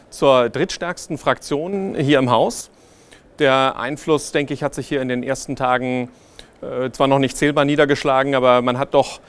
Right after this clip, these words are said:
einen Eindruck davon bekommen, dass man mit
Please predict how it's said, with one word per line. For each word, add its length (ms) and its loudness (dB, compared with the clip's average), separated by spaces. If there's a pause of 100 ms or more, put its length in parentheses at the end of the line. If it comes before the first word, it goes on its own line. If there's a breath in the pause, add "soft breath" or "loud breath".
(240 soft breath)
einen 120 -12
Eindruck 380 0
davon 300 -2
bekommen, 460 0
dass 160 -4
man 300 -2 (440 soft breath)
mit 340 -8